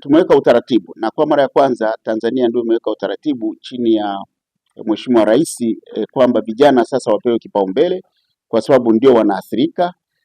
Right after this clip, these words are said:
na lazima watambue, eh, athari zinazowagusa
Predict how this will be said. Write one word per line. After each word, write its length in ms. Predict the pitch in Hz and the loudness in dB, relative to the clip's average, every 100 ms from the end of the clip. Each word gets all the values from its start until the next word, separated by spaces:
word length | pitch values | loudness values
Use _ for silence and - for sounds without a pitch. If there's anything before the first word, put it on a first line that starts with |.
| _ | _
na 480 | 113 110 110 104 104 | -2 2 2 2 0
lazima 420 | - 113 - 165 131 | 0 0 2 2 4
watambue, 680 | 110 - 120 214 330 349 175 - | 2 0 -4 2 4 4 0 -6
eh, 300 | - 101 101 - | -6 -4 -4 -2
athari 360 | 147 151 139 107 | -4 -2 -2 -2
zinazowagusa 920 | 113 120 110 101 - 165 - 175 | 0 -2 0 -4 2 2 2 0